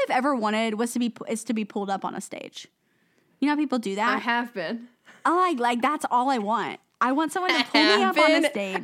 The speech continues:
Speaker 2: and it's great.
Speaker 1: I
Speaker 2: And it went straight to my ego.
Speaker 1: It, yes, it did. I was there, and I was backstage, and I was like, "Wow, cool. <laughs> Thanks for pulling me up."
Speaker 2: It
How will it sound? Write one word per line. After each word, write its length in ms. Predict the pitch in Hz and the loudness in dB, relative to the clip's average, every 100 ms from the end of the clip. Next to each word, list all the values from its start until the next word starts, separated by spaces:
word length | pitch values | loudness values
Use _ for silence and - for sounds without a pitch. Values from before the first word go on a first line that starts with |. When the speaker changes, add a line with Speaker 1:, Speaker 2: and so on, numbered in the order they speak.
| - | 2
Speaker 2:
and 160 | 240 | 4
it's 340 | 233 240 - 262 | 4 2 -2 -4
great. 540 | 247 220 202 165 147 | -2 0 0 0 0
Speaker 1:
I 200 | 277 302 254 | 0 0 2
Speaker 2:
And 180 | 247 | 4
it 280 | 233 226 233 | 4 4 2
went 560 | 240 220 254 233 - - | -4 -4 0 0 -2 -10
straight 560 | - - 226 226 269 | -4 2 4 2 0
to 100 | 269 | -2
my 220 | 277 269 269 | 0 0 0
ego. 320 | 226 180 147 | -2 -4 -2
Speaker 1:
It, 400 | 240 240 240 302 | 0 2 2 -2
yes, 420 | - 196 107 - | -4 -6 -8 -8
it 100 | 214 | -8
did. 240 | - 123 165 | -6 -8 -8
I 300 | - 202 202 | -4 -2 -2
was 140 | 202 440 | 0 2
there, 280 | 202 208 247 | 2 2 2
and 100 | 262 | 0
I 120 | 262 | 0
was 100 | 277 | 0
backstage, 380 | 269 254 262 262 | -2 -2 -2 -2
and 80 | 269 | -2
I 20 | |
was 80 | 269 | -2
like, 160 | 294 | -4
"Wow, 140 | 330 311 | -4 -4
cool. 340 | - 359 285 285 330 | -4 -4 -2 -2 -4
<laughs> 200 | 339 403 | -6 -8
Thanks 220 | 285 285 - | -4 -4 -4
for 100 | 339 | -4
pulling 320 | 392 415 415 | 0 0 0
me 80 | 466 427 | 0 0
up." 100 | 370 - - _ _ _ 392 | -2 -8 -20 _ _ _ 0
Speaker 2:
It 220 | 415 | 2